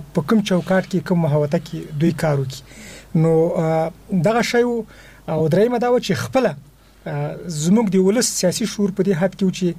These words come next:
آه، دا ځل په انتخاباتو کې تقلب ته، یعنی د دې معنا دا ده که تقلب په، په تیرو انتخاباتو کې شوی، خلکو نه دی کړی، ولس نه دی کړی، دا مشخصو افرادو، مشخصو کړیو یې کړی. ولې خوشبختانه چې په دې انتخاباتو کې دغه کړیو، آه،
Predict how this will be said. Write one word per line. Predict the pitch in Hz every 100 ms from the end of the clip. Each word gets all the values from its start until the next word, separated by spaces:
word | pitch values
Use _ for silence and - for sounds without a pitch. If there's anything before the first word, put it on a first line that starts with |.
| - - - 160
آه، | 151
دا | 131 214
ځل | 208
په | 196 185
انتخاباتو | 175 - 165 180 180
کې | 175 175 175 156 -
تقلب | - - 156 175 208 -
ته، | 160 156 - - - -
یعنی | 175 180 180
د | 170 175
دې | 226 240
معنا | 220 214
دا | 220
ده | 208
که | 185
تقلب | - 170 180 180 226 -
په، |
په | 147 165 160
تیرو | 170 156
انتخاباتو | 156 151 165 175 214 190
کې | 175
شوی، | - 226 214
خلکو | - 214 202
نه | 156
دی | 143 135 135
کړی، | 131 - - - - - -
ولس | 190 226 -
نه | 196
دی | 160
کړی، | 151 151 147
دا | 196 226
مشخصو | 196 - - 262 - 190
افرادو، | 160 202 196 202
مشخصو | 156 165 147 208 165
کړیو | - 143 139
یې | 131
کړی. | 139 - - - - -
ولې | 165
خوشبختانه | 170 269 240 202 - 196 208
چې | 180
په | 170
دې | 180
انتخاباتو | 190 180 170 160 180 170
کې | 156
دغه | 151 165 165 -
کړیو، | 165 180 214 208 208 - - - -
آه، | 151 147 147 156 156